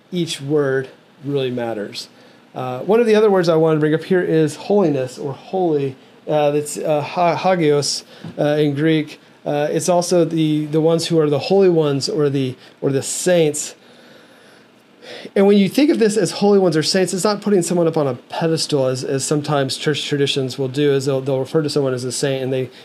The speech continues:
they're then put up on a pedestal, maybe above, uh, your more, uh, non-, what we refer to non-saintly people. But everyone who is a believer, according to Paul, is a,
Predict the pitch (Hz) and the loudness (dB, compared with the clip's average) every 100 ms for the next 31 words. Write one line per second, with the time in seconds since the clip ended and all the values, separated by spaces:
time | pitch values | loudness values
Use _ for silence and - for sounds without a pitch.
0 | - 131 135 131 123 156 143 127 - 131 | -8 -4 -2 -2 -2 -2 -2 -2 -6 -6
1 | 120 - 139 135 139 127 135 135 131 127 | -6 -4 -4 -2 -4 -4 -2 -2 -2 -2
2 | 131 127 - - - 131 135 131 135 135 | -4 -4 -10 -20 -12 -6 -4 -2 -2 0
3 | 127 123 - - 156 131 - _ _ - | -2 -4 -8 -14 -8 -8 -10 _ _ -20
4 | _ _ _ _ 170 160 151 147 147 127 | _ _ _ _ -2 0 2 0 0 -4
5 | - _ _ _ - 156 151 143 135 143 | -12 _ _ _ -8 -6 -2 -4 -2 -2
6 | 143 143 143 139 135 151 147 135 160 143 | -2 -2 0 -2 0 -2 0 -2 0 0
7 | 135 147 185 226 220 190 175 156 143 156 | 0 0 0 2 2 2 2 2 0 2
8 | 156 160 143 139 147 135 127 139 127 127 | 2 2 2 0 0 0 -2 -2 -2 0
9 | 139 135 127 | -2 0 -2